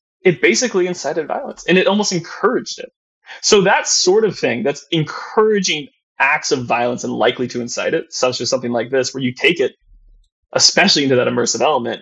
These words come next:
and you're almost fighting like a training ground. Yeah, it's very possible that that would be susceptible to an incitement level of regulation.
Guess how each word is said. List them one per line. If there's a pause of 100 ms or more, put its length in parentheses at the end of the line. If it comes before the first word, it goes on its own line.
and
you're
almost
fighting
like
a
training
ground.
Yeah,
it's
very
possible
that
that
would
be
susceptible
to
an
incitement
level
of
regulation.